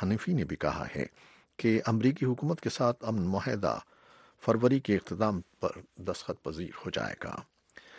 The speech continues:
حنفی کا کہنا تھا کہ اقوام متحدہ کے سیکیورٹی کونسل،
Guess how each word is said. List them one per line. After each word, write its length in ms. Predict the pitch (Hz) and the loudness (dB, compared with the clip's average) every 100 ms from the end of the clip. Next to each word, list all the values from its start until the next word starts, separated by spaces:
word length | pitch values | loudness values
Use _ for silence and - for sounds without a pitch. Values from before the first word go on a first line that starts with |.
| - 123 | 0 2
حنفی 240 | 131 190 | 4 2
کا 120 | 196 | 2
کہنا 240 | - 143 147 | 4 6 4
تھا 200 | - 170 | 2 0
کہ 180 | - | 2
اقوام 320 | 107 - 107 98 | 2 6 4 4
متحدہ 360 | 92 120 143 131 | 2 2 2 0
کے 60 | |
سیکیورٹی 480 | 117 107 - 98 - | -2 -2 0 0 0
کونسل، 440 | - 113 123 143 | -2 -2 0 -2